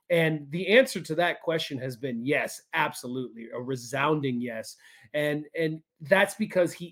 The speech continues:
is such a great human being, and that translates over, uh, to, to his football coaching style. These players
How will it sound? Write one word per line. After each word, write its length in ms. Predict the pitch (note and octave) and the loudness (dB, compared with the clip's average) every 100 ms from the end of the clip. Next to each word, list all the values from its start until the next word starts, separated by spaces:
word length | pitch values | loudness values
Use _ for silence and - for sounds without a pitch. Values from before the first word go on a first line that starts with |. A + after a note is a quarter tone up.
| E3+ | -2
is 180 | D#3 - | -2 -2
such 300 | F3+ F3+ - | -2 -2 -4
a 60 | D#3 | -8
great 380 | B2+ D#3 C#3+ - | 0 0 0 -4
human 440 | - D#3+ C#3+ C3 A#2+ | -6 -4 -2 -4 -2
being, 500 | G3 E3+ C#3 B2+ B2+ - _ | 2 4 2 0 -6 -18 _
and 100 | D3 | -2
that 160 | D#3+ D3+ | -2 -2
translates 560 | - D#3+ D3+ C#3+ C3+ D3 | -2 -2 0 -2 -2 0
over, 520 | C#3+ C#3+ C3 B2+ - - _ - | 2 2 0 -4 -8 -18 _ -8
uh, 180 | C#3 C3+ - | -6 -6 -4
to, 280 | D3 D3 D3 - | -2 -2 -2 -2
to 180 | E3 | 0
his 160 | D#3+ D#3+ | 0 0
football 320 | D#3+ D3+ D#3 | -2 0 0
coaching 320 | D#3 C3+ C#3 | 0 -4 -4
style. 320 | C#3 - A#2 A2+ | -8 -8 -10 -6
These 200 | E3 D#3+ | -6 0
players 500 | F#3+ F3+ E3+ D#3+ | 2 4 4 0